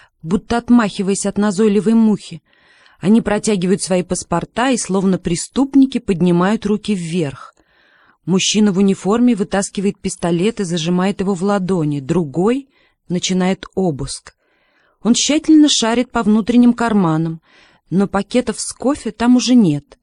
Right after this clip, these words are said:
у тебя сердце проваливается в пятки. У твоих попутчиков ничего подозрительного не находят. Во время обыска на лицах у них застывает удивительно бесстрастное выражение,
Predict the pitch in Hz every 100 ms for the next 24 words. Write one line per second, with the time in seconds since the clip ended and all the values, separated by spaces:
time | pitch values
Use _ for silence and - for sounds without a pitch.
0 | _ _ _ _ _ - 190 196 214 -
1 | 240 185 165 - 175 170 160 160 156 165
2 | - - 160 - - 151 _ _ _ _
3 | - 170 220 - 208 208 - 269 - 277
4 | 262 240 233 - 208 214 202 185 190 180
5 | 208 233 226 220 226 226 226 226 170 170
6 | 160 - _ _ _ _ _ 147 190 -
7 | 233 220 - - 240 220 180 - - 160
8 | 170 190 254 - 226 214 220 220 175 190
9 | - 185 202 220 214 180 180 180 220 262
10 | 240 196 196 - - 202 202 208 208 190
11 | 208 214 180 190 156 143